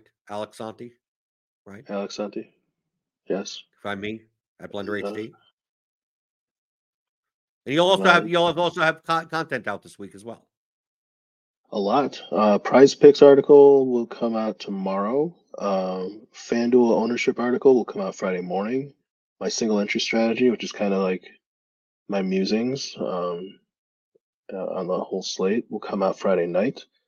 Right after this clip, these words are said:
Speaker 2: And then Saturday, I'm analyzing sim labs, playing with sim labs, and just giving my thoughts on what gets spit out. Maybe it's useful, maybe it isn't. We're experimenting with it and seeing if it works. A lot of people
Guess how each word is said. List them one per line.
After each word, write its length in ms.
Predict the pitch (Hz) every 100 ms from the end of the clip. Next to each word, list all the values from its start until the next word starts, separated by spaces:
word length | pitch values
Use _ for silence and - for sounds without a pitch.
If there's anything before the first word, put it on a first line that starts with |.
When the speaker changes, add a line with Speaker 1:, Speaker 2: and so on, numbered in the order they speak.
| _ _ -
Speaker 2:
And 60 |
then 120 | 104 95
Saturday, 760 | - 135 165 165 110 104 104
I'm 220 | 90 104 107
analyzing 440 | 113 113 104 95
sim 320 | - - 151
labs, 640 | 110 95 92 95 110 - - _ _ _ _ _
playing 200 | 135 123
with 100 | 110
sim 200 | - 131
labs, 440 | 107 101 101 -
and 80 | 101
just 160 | 95 -
giving 200 | 107 104
my 120 | 92
thoughts 340 | - 95 90
on 100 | 90 90
what 140 | 87
gets 180 | 78 -
spit 200 | - 76
out. 240 | 73 - _ _ _ _ _ _ _ _ _ _
Maybe 200 | - 151
it's 140 | 160 -
useful, 240 | 156 151
maybe 240 | 147 147 135
it 80 |
isn't. 200 | 139 104
We're 140 | 92 98
experimenting 540 | - 113 107 90 85
with 140 | 85 -
it 60 |
and 100 | -
seeing 160 | - 90
if 100 | 87
it 60 |
works. 260 | 85 92 -
A 40 | 107
lot 180 | 107
of 80 | 123
people 240 | 123 107